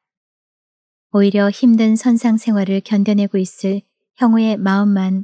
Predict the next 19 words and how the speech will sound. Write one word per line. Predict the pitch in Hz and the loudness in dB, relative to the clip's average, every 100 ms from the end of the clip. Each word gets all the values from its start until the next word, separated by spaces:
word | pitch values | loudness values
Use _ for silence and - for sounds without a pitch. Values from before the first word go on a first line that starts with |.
| _ | _
불안하게 | 214 208 208 202 190 | -2 0 0 -2 -2
만들지 | 190 196 202 - | -2 -2 -4 -4
않을까 | 190 196 190 170 175 - _ _ - | -2 -2 -4 -8 -8 -10 _ _ -6
걱정이 | 202 - 202 196 | -6 -4 -4 -2
되었다. | 196 185 - 180 185 _ _ _ _ _ _ _ _ _ _ _ _ _ | -4 -6 -6 -10 -10 _ _ _ _ _ _ _ _ _ _ _ _ _
차라리 | - 226 208 214 208 190 208 | -6 -2 0 0 0 -2 -2
형우가 | 247 220 220 220 | 0 2 2 -2
돌아온 | 220 202 208 202 202 | -2 -2 0 0 -2
후 | - 196 190 _ _ _ _ | -2 -4 -4 _ _ _ _
그때 | 226 - - 220 220 | -6 -4 -2 -2 -4
자기가 | - 202 202 208 | -6 -4 -2 -2
낳은 | 202 190 202 | -2 0 -2
아이를 | 202 196 208 202 | -2 -2 -2 -2
데리고 | 196 208 196 - 185 185 _ _ _ _ | -4 -4 -4 -6 -6 -6 _ _ _ _
어른들께 | 214 214 220 220 - 214 | 0 2 2 0 -2 -4
사정을 | - 240 233 214 214 | -2 -4 -2 -2 0
하면 | 202 190 196 190 _ _ _ _ - | -2 0 -2 -4 _ _ _ _ -6
아이를 | 196 208 202 | 0 0 0
생각해서라도 | 202 226 214 - 220 214 196 185 190 190 | -2 -2 -2 -2 -6 -4 -4 -4 -4 -6